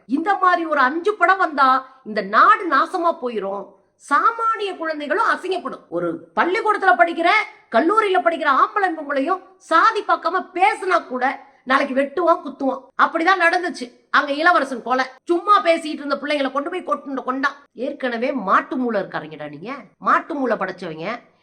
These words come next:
இது மாதிரி வீங்கட மூளைக்காரன் படம் எடுத்தா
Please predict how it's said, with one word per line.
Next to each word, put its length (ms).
இது 200
மாதிரி 840
வீங்கட 340
மூளைக்காரன் 500
படம் 240
எடுத்தா 380